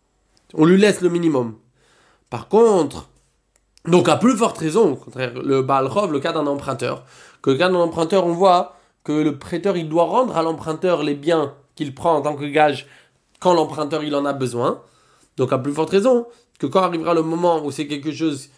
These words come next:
euh, que, qu'il faudra vendre des biens pour toujours, quoi, et pour se faire remboursement de la dette, on ne vendra pas des biens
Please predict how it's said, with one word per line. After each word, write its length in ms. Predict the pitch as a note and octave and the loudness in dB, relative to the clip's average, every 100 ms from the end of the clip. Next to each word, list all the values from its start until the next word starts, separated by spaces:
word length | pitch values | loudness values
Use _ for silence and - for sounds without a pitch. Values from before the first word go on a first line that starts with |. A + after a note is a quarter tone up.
| _ - | _ -10
euh, 220 | C3+ C3+ | -6 -4
que, 280 | C3 C#3+ C#3+ | -6 -6 -6
qu'il 180 | B2+ B2+ | -8 -8
faudra 180 | A#2 C#3 | -2 -2
vendre 380 | C3 F3 C#3+ C3 | 2 0 0 -2
des 120 | C#3 | -4
biens 420 | C3+ D#3 C#3 - - _ _ _ - - B2 | 0 0 0 -4 -14 _ _ _ -20 -18 -14
pour 160 | A#2 | -10
toujours, 360 | C3 C3 A#3 A#3 | -6 0 0 2
quoi, 320 | D3 F3+ A#3 | 2 2 2
et 80 | C#3 | -4
pour 300 | C3 B2+ B2+ | -6 -8 -8
se 60 | |
faire 180 | - C3+ | -6 -4
remboursement 460 | C#3 C#3 - D3 C#3 | -4 -6 -4 -4 -2
de 100 | B2+ | -2
la 120 | B2 | -2
dette, 360 | D3+ G#3+ - _ _ _ _ _ _ | 0 -2 -6 _ _ _ _ _ _
on 80 | E3 | -2
ne 80 | D3+ | 0
vendra 280 | D3 D3+ | 2 0
pas 100 | E3+ | 0
des 120 | E3+ C#3 | -2 -2
biens 320 | C#3+ F3+ | 2 0